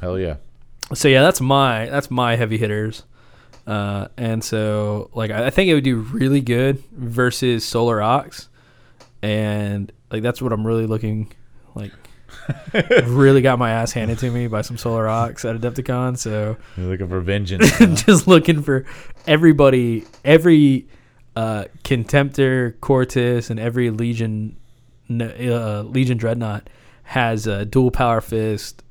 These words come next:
Speaker 2: assault cannons in the hands. So, I mean, there's, like, twelve assault cannons or something like that. Uh, as soon as they hit the ground, it's just twelve assault cannons shooting all over the place. So all that A V four, you know, just unloading.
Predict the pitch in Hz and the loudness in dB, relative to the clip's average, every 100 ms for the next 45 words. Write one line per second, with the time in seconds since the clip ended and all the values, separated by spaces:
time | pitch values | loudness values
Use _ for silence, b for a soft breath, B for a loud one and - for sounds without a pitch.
0 | _ - 113 95 - 101 98 98 101 101 | _ -8 -6 -6 -8 -8 -8 -8 -8 -10
1 | 104 107 - - B B B B B B | -12 -14 -20 -20 B B B B B B
2 | - - 113 107 107 110 113 110 107 104 | -16 -6 -2 0 -2 -2 -4 -2 -4 -2
3 | 110 107 101 - - 123 120 117 127 123 | -2 -4 -8 -10 -2 0 0 -2 -4 -2
4 | 131 131 131 131 131 131 135 139 127 b | -2 -2 -2 -4 -4 -2 -2 -4 -6 b
5 | b b _ - 113 104 98 117 131 127 | b b _ -6 -4 -2 -4 -4 0 0
6 | 113 120 123 113 117 127 131 b b b | 0 -2 -2 -4 -2 -4 -6 b b b
7 | - - - - - 113 - - 135 127 | -20 -16 -14 -12 -8 -6 -6 -6 0 0
8 | 117 120 113 117 117 117 - 117 113 113 | 0 -2 -2 -4 -2 -4 -6 -4 -4 -2
9 | 110 113 113 110 107 - B B B _ | -2 -4 -2 -4 -6 -12 B B B _
10 | - 117 120 113 - - - - - - | -2 2 2 0 -4 -20 -20 -20 -12 -2
11 | 127 120 117 113 - 113 113 104 107 - | 0 0 -2 -4 -4 -2 0 -2 -4 -8
12 | - - 110 101 104 - - - - - | -16 -12 -6 -6 -6 -10 -12 -18 -18 -20
13 | - - - 120 110 107 107 107 104 | -16 -16 -4 -2 0 0 -2 -2 -6